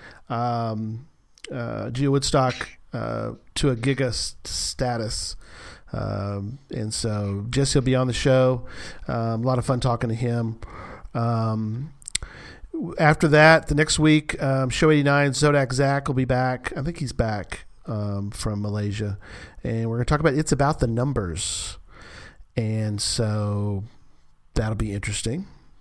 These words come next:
Is it, is it about the numbers? Well, maybe. But we're gonna have fun. We're gonna talk about it. It's all about the numbers. And then the week after that, um,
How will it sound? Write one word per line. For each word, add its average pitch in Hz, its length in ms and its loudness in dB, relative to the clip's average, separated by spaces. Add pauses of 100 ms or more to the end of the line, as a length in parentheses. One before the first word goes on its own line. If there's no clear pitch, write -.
(580)
Is 170 180 2
it, 285 100 -2 (240)
is 233 140 -2
it 311 80 2
about 320 180 4
the 349 80 0
numbers? 381 540 0 (580)
Well, 403 880 -2
maybe. 339 760 -2 (380)
But 196 180 10
we're 175 80 8
gonna 170 100 8
have 151 100 6
fun. 131 160 2
We're 139 120 4
gonna 151 160 6
talk 135 40 2
about 117 240 -2
it. 104 100 -10 (400)
It's - 140 0
all 151 160 8
about 139 240 2
the 120 60 -2
numbers. 101 420 -6 (420)
And 147 140 4
then 160 100 6
the 156 80 6
week 170 180 6
after 175 300 8
that, 139 460 2 (420)
um, 139 760 2